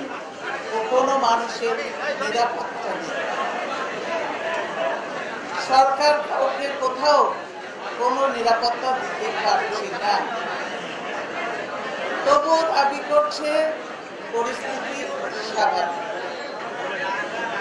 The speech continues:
যা কিছু ঘটছে তা সব বিচ্ছিন্ন ঘটনা। অন্যদিকে আইন শৃঙ্খলা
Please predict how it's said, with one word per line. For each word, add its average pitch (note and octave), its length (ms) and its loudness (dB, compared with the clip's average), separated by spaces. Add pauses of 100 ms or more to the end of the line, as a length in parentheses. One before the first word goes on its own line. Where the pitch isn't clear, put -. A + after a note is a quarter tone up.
(120)
যা A#3+ 120 8 (140)
কিছু D4 240 -8 (160)
ঘটছে B3 440 0 (1040)
তা A3 100 6 (180)
সব C4 260 6 (680)
বিচ্ছিন্ন C#4+ 680 -2 (200)
ঘটনা। G3+ 380 -2 (2250)
অন্যদিকে C#4 640 2 (1040)
আইন B3 160 6 (220)
শৃঙ্খলা C#4 640 2